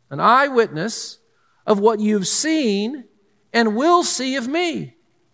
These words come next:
I will rescue you from your own people and from the Gentiles. I'm sending you to them.'" Now, why is he sending them? To open their eyes and turn them from darkness to light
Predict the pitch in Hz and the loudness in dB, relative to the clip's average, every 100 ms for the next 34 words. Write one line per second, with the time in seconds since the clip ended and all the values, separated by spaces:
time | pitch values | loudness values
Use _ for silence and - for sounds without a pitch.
0 | _ _ _ _ - 233 233 214 247 311 | _ _ _ _ 0 2 4 4 4 2
1 | - - 302 247 190 160 170 240 - _ | 0 -2 -4 0 2 2 0 -4 -12 _
2 | _ _ 233 220 214 - 269 330 330 254 | _ _ 0 4 2 2 2 2 0 0
3 | 254 214 233 214 214 175 202 202 190 180 | -2 0 -2 -2 -2 0 0 0 0 0
4 | 185 - 180 202 190 - 302 330 302 262 | 0 -2 0 2 0 -2 0 2 0 -2
5 | 240 233 240 240 226 226 175 131 101 - | -2 -2 -2 -4 -2 -2 -2 -4 -6 -10
6 | _ _ _ _ _ _ _ _ _ - | _ _ _ _ _ _ _ _ _ -6
7 | 165 175 226 247 247 196 208 180 123 - | -4 2 2 2 0 -2 -2 -2 -6 -10
8 | _ _ _ _ _ 220 202 - 262 339 | _ _ _ _ _ 4 4 4 2 2
9 | 339 339 311 277 185 180 175 180 185 - | 0 0 2 0 2 2 2 0 -2 -6
10 | 170 170 - - 262 277 269 220 220 175 | -4 -4 -6 -8 -6 -4 -6 -6 -6 -2
11 | 165 165 175 - 180 156 143 147 | -2 -2 -6 -8 -8 -4 -2 -4